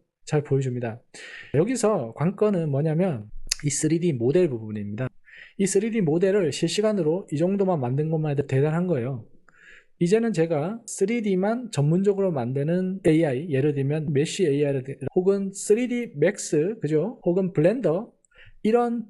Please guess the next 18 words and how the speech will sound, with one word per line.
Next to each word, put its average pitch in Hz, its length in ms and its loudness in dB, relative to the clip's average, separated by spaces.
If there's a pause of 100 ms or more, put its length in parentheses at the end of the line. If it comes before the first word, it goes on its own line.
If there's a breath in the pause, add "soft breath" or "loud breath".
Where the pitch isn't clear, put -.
(260)
쓰리디 254 520 0
프로그램을 214 640 2
활용해서 185 880 -2 (260)
만들면 180 380 2
되는 123 200 -4
거죠. 110 240 -4
그리고 147 420 2
그 180 140 -2
모델을 156 720 2
제공해주고 190 880 0 (420)
얘를 170 480 2
이런 160 180 2
식으로 156 340 -2
스위칭해서 208 920 -2
시각화를 180 560 0
하면 185 140 0
되는 127 180 -4
겁니다. 117 320 -2